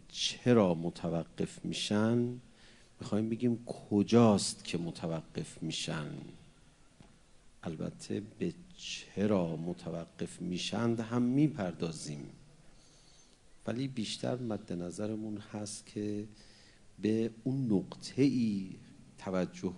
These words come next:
بکنیم، که به اون جایی که انسان‌ها اونجا متوقف می‌شن. مثلاً طرف تو رانندگی چپ کرده تو مسیر. چرا چپ کرده؟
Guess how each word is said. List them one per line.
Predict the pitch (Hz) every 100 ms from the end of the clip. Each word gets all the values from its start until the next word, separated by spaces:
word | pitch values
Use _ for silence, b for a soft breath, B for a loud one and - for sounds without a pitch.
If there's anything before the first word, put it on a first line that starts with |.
| 92
بکنیم، | 90 - 87 87 85
که | 82 - 82 80 82 - - -
به | -
اون | - 98 92
جایی | 190 175 98 110 123 120 104
که | - 104 95 95 101 B B B B B -
انسان‌ها | 90 85 - 82 80 85 92 -
اونجا | 92 90 85 82 78 98 95 90 82
متوقف | 80 82 80 78 80 - 80 - 76
می‌شن. | 73 - 71 - - - - - - - - - -
مثلاً | 101 110 110 131 131 B B B B B B B - -
طرف | - 110 123
تو | - 131
رانندگی | 113 98 95 90 90 107
چپ | - - 110 110
کرده | - - 90 73 - 78 - - -
تو | 92
مسیر. | 78 71 - - 67 67 - - - - - - - - - -
چرا | - 139 131
چپ | - 92 -
کرده؟ | - 78 76